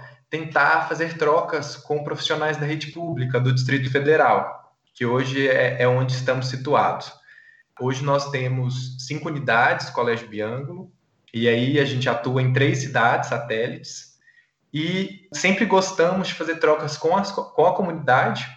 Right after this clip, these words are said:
não só as escolas do entorno, mas também com todas as escolas do Distrito Federal.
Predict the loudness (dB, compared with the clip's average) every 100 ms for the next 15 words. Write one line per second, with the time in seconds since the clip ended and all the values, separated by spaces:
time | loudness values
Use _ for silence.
0 | -18 -6 -4 0 2 2 0 2 2 2
1 | -2 -8 -6 -4 -4 -6 -12 -16 -20 -20
2 | -20 -4 0 2 2 0 0 -2 -6 -4
3 | -2 -2 -4 -12 -8 0 0 0 -4 -10
4 | -8 -8 -2 0 4 4 4 0